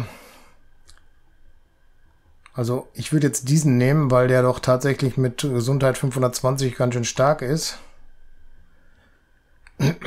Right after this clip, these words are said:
Na, da unten ist Kaufen. Nahkampfangriff, Ausdauer. Nahkampfangriff, Schildblocken hat er auch, okay. Abklingzeit gibt's da.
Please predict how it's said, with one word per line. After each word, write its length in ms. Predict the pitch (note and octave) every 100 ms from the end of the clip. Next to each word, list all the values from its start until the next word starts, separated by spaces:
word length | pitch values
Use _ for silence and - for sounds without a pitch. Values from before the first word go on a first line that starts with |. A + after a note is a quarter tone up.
| - F#2 - - - _ _ -
Na, 140 | A2+
da 80 | A#2
unten 200 | A#2+ B2
ist 140 | A#2
Kaufen. 600 | - B2+ E3 F#3 G3+ G#3 - _ _ _ - _ - _ - - - - _ _ _ _ _ _ _ _ _ _ _ _ _ _ _ _ _ _ _ -
Nahkampfangriff, 800 | A#2 A#2+ - A#2 G#2 A2+ A2 G#2+
Ausdauer. 680 | A#2+ A#2 D3 D3 D3 D#3 B2+ - - _ _ _ _ -
Nahkampfangriff, 1000 | A2 A#2 - A#2 - B2+ C#3+ E3 E3 - -
Schildblocken 720 | - B2+ A#2 A2+ A#2 - A2
hat 120 | A2
er 200 | A2+ -
auch, 400 | A#2+ D#3+ F3 -
okay. 680 | E3+ - - B2 C#3+ E3+ E3+ - - _ _ - -
Abklingzeit 760 | B2 B2 C#3 D3 D3 D3+ D3
gibt's 300 | - D3 -
da. 420 | - D#3 D#3+ D3+